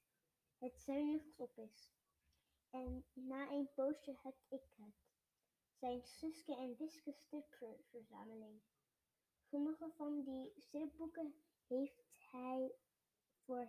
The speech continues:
heel veel geld op speciale be-, beurzen gekocht. Ik ga doen alsof ik zijn stripverzameling kapot maak.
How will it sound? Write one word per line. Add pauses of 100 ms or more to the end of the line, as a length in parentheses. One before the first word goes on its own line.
heel
veel
geld
op
speciale (1900)
be-,
beurzen (120)
gekocht. (720)
Ik
ga
doen
alsof (360)
ik
zijn (380)
stripverzameling
kapot
maak.